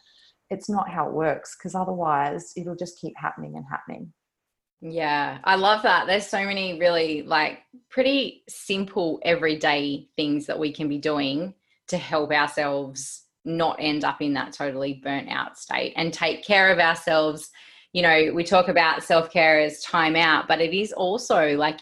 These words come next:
Speaker 2: eating nourishing food and getting enough sleep and
Speaker 1: Yeah.
Speaker 2: maybe getting some exercise in there as well, so that you're moving your body and away from the business. Because I think for a lot of us, um, every spare moment is spent building our business.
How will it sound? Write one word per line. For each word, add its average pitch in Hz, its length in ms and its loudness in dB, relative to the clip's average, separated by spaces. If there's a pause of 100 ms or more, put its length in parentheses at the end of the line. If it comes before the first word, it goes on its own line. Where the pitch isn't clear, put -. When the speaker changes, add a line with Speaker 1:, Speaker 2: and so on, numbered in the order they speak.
Speaker 2:
eating 165 300 -2
nourishing 170 460 -2
food 170 480 0
and 151 180 -4
getting 151 260 -2
enough 170 220 -2
sleep - 640 -2
and 151 360 -2
Speaker 1:
Yeah. - 60 -16 (240)
Speaker 2:
maybe 160 260 -4
getting 202 260 -2
some 196 260 -12
exercise 175 680 -2
in 165 120 -4
there 151 220 -2
as 147 160 -6
well, 151 280 0
so 151 160 -8
that 139 140 -6
you're 156 220 0
moving 160 600 -2
your 143 100 -4
body 147 480 -4 (260)
and 170 120 0
away 156 460 4
from 156 680 0 (240)
the 175 80 4
business. 190 680 2
Because 180 280 0
I 185 100 4
think 196 220 0
for 233 120 4
a 185 80 10
lot 165 220 6
of 165 80 4
us, 165 460 2 (380)
um, 170 320 2
every 175 340 6
spare 165 360 4
moment 151 380 2
is 143 220 -2
spent 151 400 0 (220)
building 147 340 2
our 139 100 0
business. - 720 -10